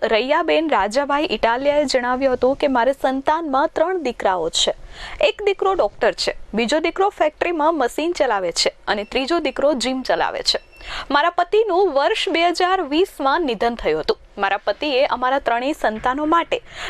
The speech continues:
તમામ જગ્યાએ અલગ અલગ પ્રોપર્ટી ખરીદી હતી અને તેમના દસ્તાવેજ પણ કરાવી આપ્યા હતા.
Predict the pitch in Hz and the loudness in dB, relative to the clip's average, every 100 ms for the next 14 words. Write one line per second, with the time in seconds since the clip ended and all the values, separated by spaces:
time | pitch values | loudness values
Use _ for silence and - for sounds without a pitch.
0 | - 330 349 453 392 302 277 370 370 370 | 0 2 4 2 0 -2 0 0 2 0
1 | - 277 294 349 - 262 247 311 262 - | 2 2 0 -2 0 -2 0 -2 -4 -2
2 | 269 214 185 165 - - - 214 208 233 | -2 -2 -2 -2 -4 -6 -4 -2 0 -2
3 | 226 214 202 - 240 302 - - 330 302 | -2 -2 -2 0 0 0 -4 -6 -2 0
4 | 233 214 185 175 151 196 | 0 0 -4 -6 -2 -2